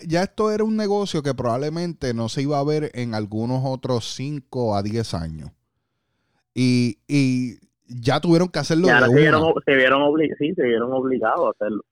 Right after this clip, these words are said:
Speaker 1: Exacto. So, yo creo que va a ser bien interesante ver qué es lo que, cómo se va a desarrollar esto, porque, ¿sabes? Como todo, empieza de una manera. Y, y luego se sigue empujando más y más y más y subiendo la barra más allá y más allá. Y,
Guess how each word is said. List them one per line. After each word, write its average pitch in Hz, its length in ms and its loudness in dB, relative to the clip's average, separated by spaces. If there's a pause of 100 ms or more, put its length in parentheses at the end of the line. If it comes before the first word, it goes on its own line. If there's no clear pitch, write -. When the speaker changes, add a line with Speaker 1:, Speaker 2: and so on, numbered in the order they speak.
Speaker 1:
Exacto. 120 520 0
So, 131 240 0
yo 135 260 -4
creo 180 220 0
que 180 140 0
va 147 100 0
a 139 40 -2
ser 151 140 -6
bien 170 160 0
interesante 170 640 0
ver 131 260 2
qué 135 120 -2
es 131 60 0
lo 139 180 -2
que, 143 160 -8
cómo 147 280 -2
se 165 120 -2
va 151 320 -4
a 147 60 -2
desarrollar 131 560 -4
esto, 151 260 -6
porque, 110 340 -4 (380)
¿sabes? 120 340 0 (300)
Como 151 260 2
todo, 151 400 4
empieza 156 460 -2
de 151 60 0
una 143 200 0
manera. 117 500 -4 (320)
Y, 131 300 -4
y 143 220 -6
luego 175 480 2
se 147 160 -2
sigue 135 200 -6
empujando 139 680 -4
más 120 300 -4
y 117 120 -4
más 123 300 -2
y 117 140 -2
más 123 200 -4
y 127 60 -2
subiendo 117 460 -4
la 139 100 0
barra 143 360 -2
más 117 220 -2
allá 110 360 -4
y 101 100 -8
más 120 240 -4
allá. 117 360 -4
Y, 110 200 -10